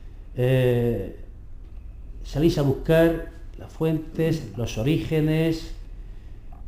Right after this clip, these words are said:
los antiguos escritos, en resumen, los tesoros ocultos que solo vosotros sabéis encontrar. Aventureros que para trasladaros no usáis el, ese famoso caballo que usaba, no, usáis los caballos de vuestros vehículos,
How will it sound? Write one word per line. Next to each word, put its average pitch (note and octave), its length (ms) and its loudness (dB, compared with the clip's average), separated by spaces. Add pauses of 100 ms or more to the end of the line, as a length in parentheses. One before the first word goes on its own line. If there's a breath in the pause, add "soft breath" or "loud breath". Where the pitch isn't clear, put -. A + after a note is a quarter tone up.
(120)
los G2 160 -6
antiguos D#3 380 2
escritos, D3 480 0
en A#2 120 2
resumen, D3+ 640 4 (500)
los B2+ 240 2
tesoros F3+ 500 2
ocultos F3 680 0 (520)
que B2 120 -2
solo E3 280 4
vosotros E3+ 540 0 (800)
sabéis C3 220 0
encontrar. A2+ 360 -2 (2000 loud breath)
Aventureros F3+ 400 6
que G3 120 2
para D3 280 2
trasladaros C#3 500 4
no C#3+ 140 4
usáis C#3 400 2
el, A2 240 0
ese G#2+ 200 -6 (120)
famoso A#2+ 420 -4
caballo A#2 320 0
que A2 80 0
usaba, B2 240 -2
no, B2 400 2
usáis C3+ 260 4
los D3 120 4
caballos C3+ 500 6
de A#2 80 4
vuestros A2 560 0
vehículos, A2 580 0